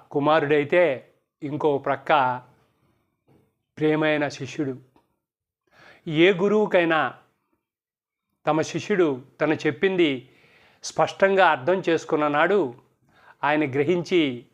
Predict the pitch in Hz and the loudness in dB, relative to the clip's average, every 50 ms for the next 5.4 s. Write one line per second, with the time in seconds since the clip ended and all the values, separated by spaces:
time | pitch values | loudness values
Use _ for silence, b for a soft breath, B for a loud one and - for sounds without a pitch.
0 | - 139 131 151 147 147 151 143 123 - 147 143 139 - - - 156 156 151 147 | -10 -4 -2 0 0 0 -2 -4 -4 -6 -8 -8 -8 -8 -4 -4 -2 -2 0 0
1 | 143 147 147 156 151 131 120 - _ B B B B B B B B B B B | 0 0 0 0 0 -2 -4 -8 _ B B B B B B B B B B B
2 | 143 139 135 127 131 160 180 190 175 156 147 151 135 160 165 - 226 226 202 175 | -4 -4 -2 -2 0 0 2 2 2 0 -2 -4 -4 -4 -2 2 4 4 4 2
3 | - 180 151 151 160 170 165 165 156 135 127 131 127 _ _ _ _ - - 156 | 0 0 0 0 0 0 0 0 -2 -2 -6 -8 -12 _ _ _ _ -8 -8 -8
4 | 131 165 143 - - 156 143 143 147 139 131 131 139 139 - 151 131 - - 151 | -6 -6 -8 -6 -2 0 0 0 0 -2 -4 -4 -6 -8 -10 -12 -12 -12 -10 -8
5 | 139 143 135 131 - 135 113 | -6 -6 -6 -6 -6 -10 -10